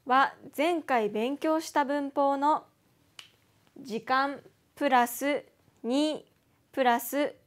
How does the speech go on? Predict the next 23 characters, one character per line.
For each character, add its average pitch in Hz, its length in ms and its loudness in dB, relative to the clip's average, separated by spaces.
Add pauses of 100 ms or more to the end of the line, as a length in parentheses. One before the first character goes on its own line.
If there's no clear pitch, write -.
(160)
動 247 240 6
詞 302 380 0 (460)
の 330 280 4 (280)
応 226 280 2
用 233 260 4
で 220 160 0
す。 - 340 -12 (1400)
二 269 160 0
番 349 280 6
目 370 120 2
の 311 340 2 (920)
「に」 277 440 0 (560)
は、 247 320 4 (1300)
着 320 220 -2
く - 300 0 (420)
の 254 140 0
前 254 320 2
に 254 360 0 (380)
「に」 269 420 0 (600)
を 247 140 0
つ - 140 -8
け 233 200 -2
て 262 320 0